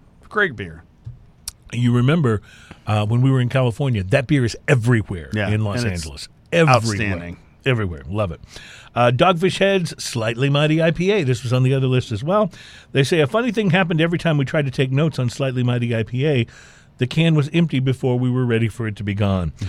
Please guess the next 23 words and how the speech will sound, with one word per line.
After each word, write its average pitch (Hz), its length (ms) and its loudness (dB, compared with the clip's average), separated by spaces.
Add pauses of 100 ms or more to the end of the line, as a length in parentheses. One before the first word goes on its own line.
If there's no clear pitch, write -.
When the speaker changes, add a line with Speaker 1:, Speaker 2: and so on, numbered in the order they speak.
(120)
Speaker 2:
Uh, 113 280 6
so 131 140 2
Speaker 1:
<laughs> - 20 4
Speaker 2:
naturally, 151 400 2
we 131 100 2
opened 120 260 -2
another 233 240 4
can 110 300 -2
of 107 80 -2
this 123 180 2
hop-centric 196 800 -4
I 160 160 2
P 151 240 -2
A 113 180 0 (300)
with 113 140 0
a 113 40 0
touch 175 280 -4
of 127 160 -2
monk 220 400 2
fruit, 95 440 -6
a 101 80 -2
natural 139 360 -2
sweetener, 131 480 -4